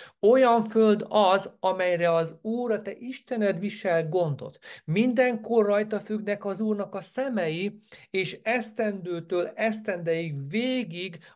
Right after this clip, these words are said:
Isten szemei őrzik azt a földet. Lészen azért, hogyha valóban engedelmeskedsz az én parancsolatomnak,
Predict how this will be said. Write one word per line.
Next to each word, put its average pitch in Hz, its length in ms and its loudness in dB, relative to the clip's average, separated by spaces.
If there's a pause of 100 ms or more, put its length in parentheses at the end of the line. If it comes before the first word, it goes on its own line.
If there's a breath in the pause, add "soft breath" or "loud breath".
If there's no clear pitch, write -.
Isten 214 440 0
szemei 196 580 -2
őrzik 208 460 0
azt 175 200 -4
a 156 80 -8
földet. 160 520 -4 (340 loud breath)
Lészen 220 640 -2
azért, 208 840 -6 (1600 soft breath)
hogyha 180 340 0
valóban 233 520 4
engedelmeskedsz 214 1000 -4
az 151 100 -10
én 165 240 -6
parancsolatomnak, 151 1300 0